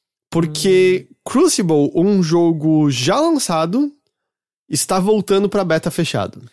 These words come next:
Speaker 2: É, essa notícia, quando você me mandou, você mandou o link dizendo basicamente "Crucible's going to beta". Eu não li assim o "back to beta", sabe? Eu só li, "Ah, Crucible beta", basicamente. E aí eu,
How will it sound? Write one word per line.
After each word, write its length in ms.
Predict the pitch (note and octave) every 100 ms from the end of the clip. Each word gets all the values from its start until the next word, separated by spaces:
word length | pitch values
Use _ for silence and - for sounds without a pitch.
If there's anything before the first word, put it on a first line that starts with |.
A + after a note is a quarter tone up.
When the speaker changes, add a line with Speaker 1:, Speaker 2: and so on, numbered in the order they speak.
| _ _ _ _ -
Speaker 2:
É, 340 | A3+ G#3+ G#3+ G3+
essa 220 | B3+ D4+
notícia, 340 | B3+ G#3+ G#3+
quando 220 | A3 A#3+ C4+
você 200 | B3 A3
me 120 | G#3
mandou, 320 | F3 D#3+ F3
você 100 | G3
mandou 300 | F#3 F3+ G3
o 20 |
link 240 | F3+ F#3 G3
dizendo 200 | F3+ F3+
basicamente 440 | F#3+ F#3+ F3+ -
"Crucible's 480 | - G3 F3+ F#3+ E3
going 300 | F3+ F3+ F#3
to 100 | F#3+
beta". 320 | D#3 D#3+ D3+
Eu 140 | E3 F#3+
não 160 | G3+
li 100 | F3+
assim 180 | E3+ F3
o 20 |
"back 400 | D3+ C#3 F3 F3
to 100 | - D#3
beta", 320 | D#3 C3+ C3+
sabe? 180 | D#3+ D#3
Eu 40 |
só 120 | F3+
li, 140 | F3 G3+
"Ah, 180 | G3 D#3+
Crucible 340 | G3 F#3 A3+
beta", 320 | E3 D3 C3+
basicamente. 640 | D3 D3+ F#3 C#3+ A#2+ - _ _ _ _ _ -
E 100 | G3+
aí 120 | G3+
eu, 500 | G#3+ A3+ G#3 D#3 -